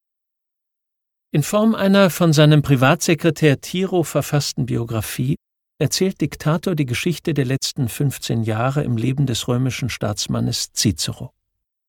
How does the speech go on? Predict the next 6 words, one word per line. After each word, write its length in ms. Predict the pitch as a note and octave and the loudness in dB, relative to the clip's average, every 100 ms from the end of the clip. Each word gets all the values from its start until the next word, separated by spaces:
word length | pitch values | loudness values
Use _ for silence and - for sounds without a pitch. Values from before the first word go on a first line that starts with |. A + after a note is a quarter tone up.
| _ _ _ _ _ _ _ - | _ _ _ _ _ _ _ -8
Dass 200 | C#3 - | -4 0
es 140 | D3+ | 0
diesen 360 | - C3+ C3+ A#2 - | 2 2 4 2 0
Tiro 560 | E3+ F#3 G3+ C#3 A2+ | -2 -2 2 0 0
gegeben 560 | - A2+ D#3+ F3+ C3+ F2 | -4 -4 0 0 0 -2
hat 320 | E2 - - | -6 -10 -20